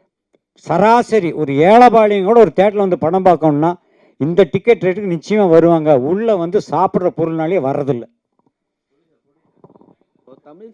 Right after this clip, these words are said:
Speaker 2: சினிமால ஜாதி பிரச்சனைகள் அதிகம் வந்துருச்சு, அதை, அதை பத்தி என்ன நினைக்கிறீங்க? ஏன்னா,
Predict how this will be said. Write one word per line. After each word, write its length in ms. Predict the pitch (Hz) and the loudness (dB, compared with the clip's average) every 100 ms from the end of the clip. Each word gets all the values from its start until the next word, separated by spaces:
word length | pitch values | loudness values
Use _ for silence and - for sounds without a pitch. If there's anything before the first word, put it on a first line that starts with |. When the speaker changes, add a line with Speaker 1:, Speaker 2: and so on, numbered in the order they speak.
| 262 | -20
Speaker 2:
சினிமால 320 | 185 165 147 147 160 131 110 | -20 -20 -20 -20 -20 -20 -20
ஜாதி 320 | 131 165 214 214 | -20 -20 -20 -20
பிரச்சனைகள் 460 | 196 175 180 165 | -20 -20 -20 -18
அதிகம் 320 | 156 160 175 | -18 -18 -20
வந்துருச்சு, 320 | 156 147 131 143 | -20 -20 -16 -12
அதை, 260 | 131 143 | -12 -10
அதை 220 | 139 139 | -10 -10
பத்தி 220 | 143 147 151 | -12 -14 -16
என்ன 160 | 139 | -16
நினைக்கிறீங்க? 500 | 139 127 120 110 107 107 _ _ _ _ _ | -16 -16 -18 -20 -20 _ _ _ _ _ _
ஏன்னா, 380 | 117 147 143 | -20 -20 -20